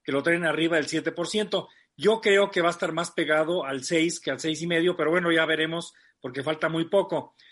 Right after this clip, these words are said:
Pero cuando sube la inflación, Eduardo, también el consumidor se pone nervioso.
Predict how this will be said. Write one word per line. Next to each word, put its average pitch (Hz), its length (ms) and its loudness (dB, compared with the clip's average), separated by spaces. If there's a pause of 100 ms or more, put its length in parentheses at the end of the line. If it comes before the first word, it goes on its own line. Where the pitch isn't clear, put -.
(240)
Pero 175 220 2
cuando 185 240 2
sube 269 320 0
la 247 100 0
inflación, 196 500 0
Eduardo, 190 420 0
también 180 360 -2
el 214 160 0
consumidor 160 540 -2
se 175 140 -4
pone 165 280 -4
nervioso. 160 640 -2